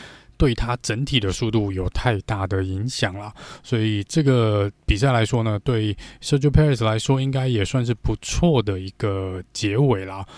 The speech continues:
从第九名起跑，然后跑到了第四名的位置哦。那他在第一圈呢，除了跟 Bottas 这个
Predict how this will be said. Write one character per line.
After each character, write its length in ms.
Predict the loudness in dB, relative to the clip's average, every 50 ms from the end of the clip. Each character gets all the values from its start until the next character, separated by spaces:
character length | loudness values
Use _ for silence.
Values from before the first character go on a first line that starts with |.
| -20 -14 -6
从 220 | -4 -4 -2 -2
第 100 | 0 0
九 140 | 0 0 0
名 160 | 0 -2 -4
起 200 | -4 -4 -6 -4
跑， 240 | -2 -2 -2 -2 -4
然 100 | -8 -6
后 260 | -2 0 0 4 4
跑 200 | 4 4 4 2
到 160 | -2 -2 -2
了 100 | -2 -2 -4
第 160 | -4 -6 -6 -4
四 360 | -6 -6 -4 -2 -2 0 0
名 260 | -2 -4 -8 -6 -4
的 160 | -2 0 0
位 260 | 0 0 0 0 -2 -4
置 220 | -4 -6 -6 -4
哦。 120 | -4 -6 -10 -14 -20 -20 -20 -20 _ _ -20 -20 _ _ _ _ _ _ _ _ -4
那 140 | 0 2 2
他 120 | 4 4 4
在 240 | 4 6 6 4 4
第 220 | 2 2 2 2
一 40 | 4
圈 180 | 4 4 4 6
呢， 140 | 4 2
除 160 | 2 2 0 2
了 60 | 2
跟 160 | 2 0 -2
Bottas 440 | -2 -4 -2 0 0 0 0 -2 -6 -8
这 100 | -6 -4
个 200 | -2 -2 -4